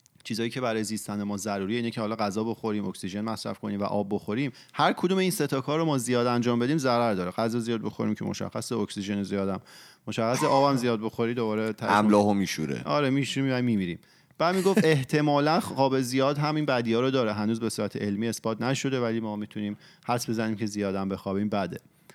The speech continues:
Speaker 1: بعد یکی دیگه راجع به داروی خواب و اینا پرسیدن که ایشون دوباره گفتن هیچ کدوم این داروهایی که وجود داره شما رو وارد اون خواب عمیق طبیعی نمی‌کنه.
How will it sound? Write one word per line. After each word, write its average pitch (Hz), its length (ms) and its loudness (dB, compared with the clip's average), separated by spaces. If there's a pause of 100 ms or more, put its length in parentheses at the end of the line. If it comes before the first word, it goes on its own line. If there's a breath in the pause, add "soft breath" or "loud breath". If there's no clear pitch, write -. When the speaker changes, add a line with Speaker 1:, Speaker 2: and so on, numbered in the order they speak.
(400 soft breath)
Speaker 1:
بعد 151 340 4
یکی 165 280 0
دیگه 170 480 2
راجع 143 260 0
به 156 100 0
داروی 127 360 2
خواب 117 240 -2
و 117 40 0
اینا 117 220 0
پرسیدن 139 380 -2
که 123 120 -6
ایشون 117 180 -6
دوباره 113 200 -2
گفتن 117 280 -6
هیچ 117 360 -6
کدوم 127 160 -4
این 127 140 -2
داروهایی 104 600 -2
که 101 340 -6
وجود 95 300 -8
داره 98 340 -4
شما 110 240 -6
رو 117 60 -2
وارد 104 200 0
اون 101 100 -2
خواب 101 240 -4
عمیق 98 360 -2
طبیعی 101 460 -2
نمی‌کنه. 90 580 -2